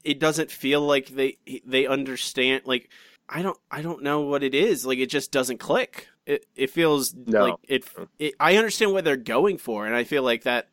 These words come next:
Speaker 1: could be something, and it, they have and will again. Homer dealing with fame and celebrity and being known and popular, like, that is a, a, a, a thing the Simpsons do a lot. It's just this doesn't f-,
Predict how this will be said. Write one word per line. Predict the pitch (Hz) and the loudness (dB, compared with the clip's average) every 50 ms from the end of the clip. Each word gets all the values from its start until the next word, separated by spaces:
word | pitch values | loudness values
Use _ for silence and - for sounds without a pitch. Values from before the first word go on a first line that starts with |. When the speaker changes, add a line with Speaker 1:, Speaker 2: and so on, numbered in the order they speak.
| _ - | _ -12
Speaker 1:
could | - - 135 131 - | -4 -2 -2 -2 -2
be | 135 131 123 | -4 -6 -6
something, | - - 123 127 131 - 214 233 233 220 - _ _ _ _ _ _ _ _ - | -4 -6 -6 -6 -4 -4 -6 -6 -6 -10 -14 _ _ _ _ _ _ _ _ -2
and | 127 131 | 0 0
it, | 123 113 110 | 0 0 -2
they | 117 117 113 101 - _ - | -2 -4 -4 -4 -8 _ -8
have | - 113 120 123 107 92 - - - - _ _ _ _ | -2 0 0 0 0 -2 -6 -10 -18 -20 _ _ _ _
and | 120 107 101 | -8 -6 -4
will | 98 113 123 123 113 117 - - _ _ - _ | 0 2 2 2 2 0 -4 -8 _ _ -20 _
again. | - 104 101 131 135 131 123 120 131 131 127 - _ _ | -12 -6 0 2 2 2 2 0 -4 -6 -8 -12 _ _
Homer | - 131 123 113 113 110 107 107 | -4 -2 -2 0 0 -2 -2 -2
dealing | 110 120 113 110 110 107 | -2 -2 -2 -2 -4 -4
with | 107 107 104 101 _ _ _ | -6 -6 -8 -8 _ _ _
fame | - - - 120 113 117 117 113 | -14 -4 -2 -2 0 0 -2 -4
and | 107 101 98 | -6 -8 -8
celebrity | - - 113 107 107 104 110 110 107 107 113 113 | -8 -6 -4 -4 -4 -4 -4 -4 -2 -4 -4 -6
and | 87 92 104 101 104 | -8 -10 -12 -12 -10
being | - 107 104 101 101 | -10 -8 -8 -8 -8
known | 95 98 107 113 113 104 | -8 -8 -6 -6 -8 -8
and | 101 - | -10 -10
popular, | - 101 107 - - 151 123 101 98 113 120 120 _ | -8 -8 -8 -6 -6 -6 -6 -6 -6 -6 -8 -10 _
like, | 107 104 101 - - _ _ _ - | -12 -12 -12 -12 -18 _ _ _ -10
that | - 117 113 107 | -8 -6 -6 -4
is | 107 107 110 | -6 -8 -6
a, | 113 113 107 101 - - | -6 -6 -8 -8 -12 -12
a, | - 107 101 90 - _ _ _ | -10 -10 -10 -10 -12 _ _ _
a, | 98 98 92 - _ _ - - - _ - | -14 -14 -14 -16 _ _ -20 -20 -20 _ -16
a | 113 | -16
thing | 107 - - 131 117 113 | -14 -10 -6 -6 -4 -4
the | 117 | -6
Simpsons | 113 - 127 120 - 127 117 113 | -6 -8 -8 -8 -8 -10 -12 -8
do | - 131 127 | -6 -6 -4
a | - | -4
lot. | 104 120 117 104 101 123 131 117 - - _ - - - - - - - | -2 -2 -4 -2 -2 -2 -2 -2 -4 -6 _ -20 -20 -20 -20 -20 -14 -10
It's | 113 104 | -10 -8
just | - 123 110 - | -6 -8 -8 -6
this | 143 127 123 120 - | -4 -2 -2 -2 -2
doesn't | - 123 117 110 113 101 - | -2 -2 -2 -2 -6 -10 -12
f-, | - - | -18 -20